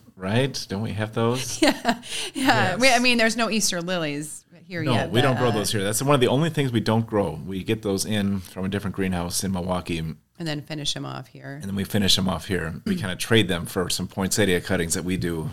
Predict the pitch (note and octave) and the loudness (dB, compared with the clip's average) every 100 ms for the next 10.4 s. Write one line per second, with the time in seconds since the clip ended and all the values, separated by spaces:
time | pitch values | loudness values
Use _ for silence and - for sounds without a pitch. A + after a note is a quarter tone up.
0 | - F2 G2 F2+ D#2+ E2+ D#2 F#2+ - B2+ | -12 -10 -4 -4 -4 -4 -6 -6 -10 -10
1 | B2+ B2 - E2+ E2 - F#2 F2+ E2+ D#2 | -8 -8 -10 -10 -10 -6 -4 -4 -6 -6
2 | D#2 G#3 G#3 A3 G#3 F#3 F3+ F3 E3+ E3+ | -6 -6 0 2 2 0 -4 -2 -2 -2
3 | D#3 D3+ - C3+ C3 B2 - - D#3+ - | -4 -4 -6 -6 -6 -8 -10 -8 -4 -4
4 | - - D#3 G3 - - - G3+ G3+ G3+ | -6 -10 -6 -4 -4 -6 -4 -4 0 -2
5 | G3+ G#3 G3+ E3+ D#3 A3+ C#4+ C4 C4+ C#4+ | 0 0 0 -2 -2 -2 -2 -4 -4 -4
6 | C#4+ C#4 C#4+ C#4+ - _ A#2+ A2+ - - | -4 -2 -2 -6 -8 _ 2 2 2 -6
7 | E2+ G#2 F#2+ A2 A#2 A2+ G#2+ G#2 G2+ G#2 | -2 0 2 2 2 2 2 2 0 -2
8 | - G2+ G2 G#2+ A#2 - _ _ - E2+ | -2 -4 -2 -6 -8 -12 _ _ -12 -6
9 | F2 F2+ E2+ - - F#2+ F#2+ F#2+ G2+ A2+ | -4 -6 -10 -20 -14 -10 -6 -6 -4 -4
10 | E2 E2+ B2 | -6 -8 -10